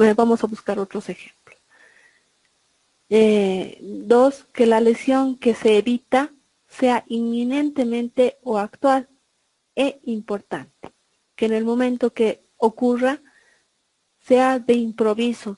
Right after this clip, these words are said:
que no haya planificación en el acto, sino que sea ese momento y no ha habido otro momento como para evitar esa situación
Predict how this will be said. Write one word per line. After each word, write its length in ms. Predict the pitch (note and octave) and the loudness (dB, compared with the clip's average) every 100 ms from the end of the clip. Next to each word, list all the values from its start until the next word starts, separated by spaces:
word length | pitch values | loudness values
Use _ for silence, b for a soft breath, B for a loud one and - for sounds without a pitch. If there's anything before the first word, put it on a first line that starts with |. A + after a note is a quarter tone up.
| _ | _
que 180 | G#3 G#3+ | -6 -4
no 480 | A3 A#3+ C4 C4 _ | -4 -4 -2 -4 _
haya 320 | A3 A3+ A3 | -4 0 -2
planificación 1120 | G#3 A3 G3+ G#3 G#3 - - G3 G3 B3 B3 | -2 -4 -4 -4 -8 -10 -10 -10 -6 -4 -4
en 140 | F#3 D3+ | -4 -10
el 160 | D3+ - | -12 -12
acto, 340 | - _ - _ _ _ | -16 _ -20 _ _ _
sino 340 | G#3+ G#3+ A3+ | -6 -4 -4
que 160 | - G#3 | -4 -6
sea 420 | A3 A3 A#3 C4 _ _ _ _ _ _ - | -4 -2 -2 -4 _ _ _ _ _ _ -2
ese 280 | C4 - | -2 0
momento 500 | A#3 G#3+ G#3+ A3+ A#3 A3+ | -4 -4 -4 -4 -4 -4
y 100 | A3+ | -4
no 140 | A3+ | -4
ha 40 | A3 | -4
habido 440 | A3+ A#3 A3 A3+ _ _ _ - | -4 -2 -4 -6 _ _ _ 0
otro 300 | B3+ C4 A#3+ | 0 0 -6
momento 420 | A3+ A3+ A3+ A#3 | -4 -4 -4 -4
como 220 | G#3+ G3+ | -4 -6
para 340 | - G3+ G3+ - | -4 -4 -4 -2
evitar 540 | G#3 G#3 - C4 C4 | -2 -2 -6 0 2
esa 240 | A3 - F#3+ | 0 -4 -10
situación 680 | F#3+ - G3+ - A3 A#3 | -10 -8 -10 -6 -4 -4